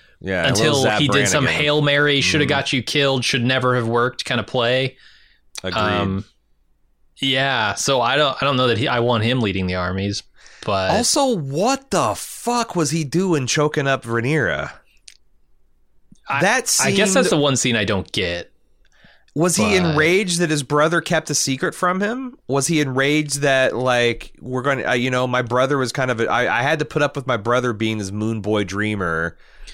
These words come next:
Speaker 1: and my wife is gonna do this shit too? Was it?
Speaker 2: Yeah, probably that.
Speaker 1: Uh,
Speaker 2: And then she says,
Speaker 1: I
Speaker 2: "Well, he never, t-, he must have never told you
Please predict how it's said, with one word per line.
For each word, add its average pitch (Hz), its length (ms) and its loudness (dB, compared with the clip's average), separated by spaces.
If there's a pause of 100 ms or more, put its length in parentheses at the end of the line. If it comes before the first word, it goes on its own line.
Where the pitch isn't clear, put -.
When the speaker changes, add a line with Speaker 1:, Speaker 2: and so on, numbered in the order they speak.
(140)
Speaker 1:
and 110 140 -2
my 110 120 2
wife 113 400 2
is 143 100 0
gonna 156 220 0
do 156 200 2
this 160 160 2
shit 170 260 0
too? 170 400 2
Was 110 300 0
it? 107 320 0 (320)
Speaker 2:
Yeah, 90 360 -6 (920)
probably 117 420 0
that. 92 440 -4 (920)
Speaker 1:
Uh, 101 880 0 (460)
Speaker 2:
And 139 100 0
then 147 60 2
she 147 140 0
says, 131 240 2
Speaker 1:
I - 20 -2
Speaker 2:
"Well, 117 140 0
he 123 160 2
never, 101 240 0
t-, 131 200 -4
he 120 160 -2
must 107 220 -2
have 107 60 0
never 90 140 -4
told 95 320 -2
you 87 240 -8